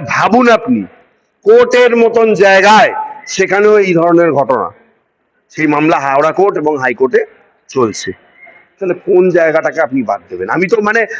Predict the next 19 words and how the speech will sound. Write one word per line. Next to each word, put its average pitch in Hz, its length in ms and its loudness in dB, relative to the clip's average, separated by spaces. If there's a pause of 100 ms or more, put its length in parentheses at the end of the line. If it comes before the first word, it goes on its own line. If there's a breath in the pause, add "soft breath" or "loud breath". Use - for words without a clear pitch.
আমি 180 180 -4
তো 226 120 0
মানে 170 260 -2
বুঝতেই 160 420 -2
পারছি 131 320 -6
না 95 100 -6 (320 soft breath)
যে 170 100 -2
কোনো 185 320 2
জায়গা 220 260 2
সৎ 202 400 -2
আছে 220 240 0
কি, 208 260 -4 (100)
কোনো 180 220 2
জায়গা 196 300 0
সত্যিকারের 190 580 -2
মানুষের 175 440 0
পাশে 175 240 -4
থাকার 170 360 -6
জন্য 165 380 0